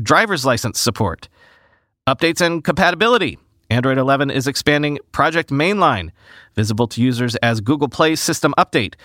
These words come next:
with twelve new modules that can be updated without O S releases. A new permissions module standardizes user and developer access to critical privacy controls on Android devices.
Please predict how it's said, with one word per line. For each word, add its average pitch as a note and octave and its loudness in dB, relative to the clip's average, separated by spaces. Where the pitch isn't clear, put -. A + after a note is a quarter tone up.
with C3+ 0
twelve F#3+ 2
new G#3 0
modules F3 2
that D#3 0
can D3 -2
be C3+ 0
updated D#3 0
without C#3+ 0
O D#3 4
S C#3+ -2
releases. C#3+ -2
A C#3+ 2
new F3 0
permissions G3+ 0
module F#3+ 0
standardizes C#3+ 0
user D3 2
and C3+ -2
developer B2+ 0
access C3+ 0
to A#2 -2
critical C3 0
privacy C3+ -2
controls C#3 0
on C#3+ 0
Android C#3+ 0
devices. D3+ 0